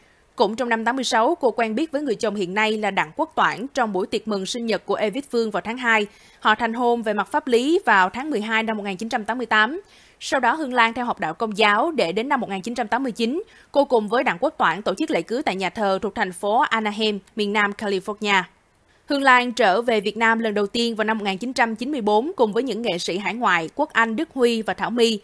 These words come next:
theo lời mời của một công ty điện toán Úc nhằm tổ chức những chương trình văn nghệ để quảng bá cho những sản phẩm của công ty này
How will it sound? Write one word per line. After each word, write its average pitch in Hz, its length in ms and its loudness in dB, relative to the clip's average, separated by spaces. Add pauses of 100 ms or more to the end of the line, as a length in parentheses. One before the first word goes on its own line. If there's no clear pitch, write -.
(280)
theo 285 120 2
lời 247 140 2
mời 208 300 0
của 202 200 -2
một 262 220 -4
công 226 140 -4
ty 220 180 2
điện 180 160 -2
toán 226 220 0
Úc 392 200 2 (240)
nhằm 220 220 0
tổ 196 140 0
chức 349 300 -2
những 226 200 0
chương 254 140 -4
trình 214 140 0
văn 226 180 -2
nghệ 190 200 2
để 180 100 -2
quảng 190 240 -4
bá 220 240 4
cho 277 120 -2
những 202 220 -4
sản 196 220 -6
phẩm 202 240 -2
của 214 120 0
công 226 200 -4
ty 220 140 0
này 185 260 2